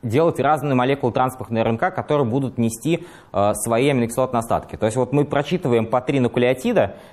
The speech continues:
да, и три нуклеотида говорит нам, какой именно аминокислотный остаток должен добавиться в полипептидную цепочку белка. Да, а, и эти аминокислоты начинают образовываться в, в такую вот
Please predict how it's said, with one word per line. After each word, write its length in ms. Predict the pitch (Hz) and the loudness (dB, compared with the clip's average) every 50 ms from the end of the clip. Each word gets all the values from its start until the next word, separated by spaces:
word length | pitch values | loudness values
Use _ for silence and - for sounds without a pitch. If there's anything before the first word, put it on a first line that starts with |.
| - - | -12 -4
да, 140 | - 135 156 | 0 2 2
и 160 | 143 127 131 | 2 2 0
три 220 | 127 - 151 170 160 | 0 0 0 2 2
нуклеотида 520 | 147 - - 135 123 127 - 214 190 156 | 0 2 2 2 2 2 2 0 0 2
говорит 360 | 120 120 120 123 135 151 143 | 2 4 2 2 2 2 0
нам, 120 | 139 120 110 | 0 -2 0
какой 340 | 127 120 - - 160 147 | -2 -2 0 2 2 2
именно 260 | 135 135 139 127 120 113 | 4 2 2 2 2 2
аминокислотный 540 | 113 113 120 113 - - 135 113 - 113 | 2 2 0 0 0 -2 -2 0 0 -2
остаток 360 | 107 - 156 175 170 147 113 104 | 0 2 0 0 0 0 0 2
должен 320 | 117 127 123 107 113 104 | 2 2 2 2 0 2
добавиться 640 | 95 110 107 113 131 147 151 143 147 - 110 92 - 82 90 90 | 2 2 4 4 4 4 2 2 0 0 -2 -2 -2 -4 -10 -4
в 380 | 98 110 107 104 104 101 - - - - | 0 2 4 4 4 2 0 -4 -6 -2
полипептидную 640 | 123 117 117 110 123 - - 160 143 135 123 107 | 0 0 0 0 -2 -4 -2 -2 0 0 0 -2
цепочку 480 | - - 104 - 131 127 127 - - 98 | 0 -2 -2 0 0 -2 -2 -2 -4 0
белка. 420 | 101 107 107 104 - 82 - - - - - - - - - - - _ - | 2 2 2 2 0 -2 -4 -4 -12 -20 -20 -20 -20 -20 -20 -20 -20 _ -6
Да, 360 | - 110 143 180 196 170 - - | 0 2 2 4 4 4 2 2
а, 260 | 104 104 104 107 110 | 2 2 4 4 2
и 360 | - - 123 127 131 135 135 | 0 0 2 2 4 4 4
эти 300 | - - 139 143 143 147 | 2 2 0 0 2 2
аминокислоты 880 | 131 123 120 - 110 110 117 127 135 135 139 131 - - 196 220 214 165 | 2 4 4 4 2 2 2 2 2 0 -2 -2 0 0 0 2 2 0
начинают 360 | 143 131 - 135 139 151 147 | -2 0 0 0 0 2 2
образовываться 640 | 147 120 120 123 123 117 156 165 156 147 147 - 104 | 2 2 2 2 2 2 2 2 2 2 -2 -4 -12
в, 260 | - - - 107 101 | -10 -4 -2 -2 -2
в 60 | - | 0
такую 280 | - 113 - - 143 127 | -2 -4 0 0 2 2
вот 200 | 107 98 - | 2 0 -4